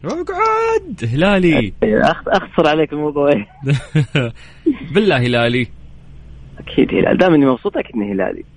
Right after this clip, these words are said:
Speaker 1: دامك مبتسم وسعيد وما عندك أزمة نفسية، فأنت هلالي.
Speaker 2: أكيد، ما فيها كلام، هذه قاعدة هذه.
Speaker 1: بس نبي ميسي يا شيخ.
Speaker 2: بيجي إن شاء الله، سنة جديدة إن شاء الله.
Speaker 1: ما ظنيت.
Speaker 2: انتقالات صي-، انتقالات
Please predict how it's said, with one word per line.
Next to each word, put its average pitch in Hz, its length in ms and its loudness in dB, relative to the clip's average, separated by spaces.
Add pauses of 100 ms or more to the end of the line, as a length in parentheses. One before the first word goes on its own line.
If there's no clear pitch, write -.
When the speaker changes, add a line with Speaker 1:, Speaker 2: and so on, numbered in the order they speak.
(140)
Speaker 1:
دامك 131 380 0
مبتسم 113 520 -2
وسعيد 110 520 0
وما 117 140 2
عندك 113 300 2
أزمة 110 260 2
نفسية، 120 420 0
فأنت 139 360 0
هلالي. 156 480 2 (760)
Speaker 2:
أكيد، 135 380 2
ما 127 120 4
فيها 113 180 -2
كلام، 90 320 -2
هذه 90 160 -8 (340)
قاعدة 110 340 2
هذه. 92 300 -8 (260)
Speaker 1:
بس 139 180 -4
نبي 156 240 2
ميسي 117 280 -2
يا 98 80 0
شيخ. 95 320 -4 (1300)
Speaker 2:
بيجي 127 260 6
إن 107 80 -2
شاء 101 200 -2
الله، 98 160 -4 (380)
سنة 110 160 2
جديدة 101 380 0
إن 95 140 -6
شاء - 120 -2
الله. - 140 -6 (320)
Speaker 1:
ما 127 120 -4
ظنيت. 98 380 -4
Speaker 2:
انتقالات 123 420 2
صي-، 135 300 0
انتقالات 151 420 0